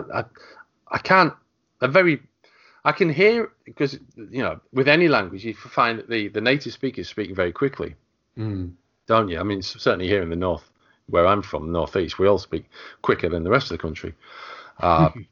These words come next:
Speaker 2: <laughs>
Speaker 1: 'cause it's cold, you see, we wanna get the words out quickly before
Speaker 2: Yeah. <laughs>
Speaker 1: we And, uh, but, and so, so something like a Google,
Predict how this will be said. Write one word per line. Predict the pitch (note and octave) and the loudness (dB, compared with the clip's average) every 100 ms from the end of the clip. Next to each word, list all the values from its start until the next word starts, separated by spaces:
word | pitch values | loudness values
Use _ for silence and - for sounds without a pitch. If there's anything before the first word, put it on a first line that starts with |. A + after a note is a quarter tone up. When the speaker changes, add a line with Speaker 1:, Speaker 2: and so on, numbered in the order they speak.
| _ | _
Speaker 2:
<laughs> | _ _ _ | _ _ _
Speaker 1:
'cause | - D#3 | 2 2
it's | A2+ | 2
cold, | - D3+ E3 | 2 4 4
you | A#2 | 2
see, | - | -2
we | F2+ | 0
wanna | A2 | 0
get | G#2 | 0
the | - | 2
words | G#2 A#2 F#2+ | 4 4 2
out | E2+ | -2
quickly | - - E2+ | -6 -6 -2
before | A2 | 2
Speaker 2:
Yeah. | - A#2 E2+ - | 4 2 0 -2
<laughs> | C#3+ - D#3+ D#3 - - - | -2 0 -2 -2 -4 -6 -6
Speaker 1:
we | G#2+ - _ - - - | -12 -12 _ -20 -10 2
And, | E3+ G3+ E3+ D3 - | 6 6 6 0 6
uh, | G3+ C#3+ - _ _ _ _ _ _ _ _ | 6 6 -2 _ _ _ _ _ _ _ _
but, | - - _ - | -14 -14 _ -4
and | E3 D#3+ | -2 -2
so, | C#3 E3+ C#3 | 0 0 2
so | E3+ | 2
something | D#3 A3 G3+ | 2 2 4
like | D3+ D3 | 4 2
a | B2 | 0
Google, | D3+ C3+ B2 | -2 0 -2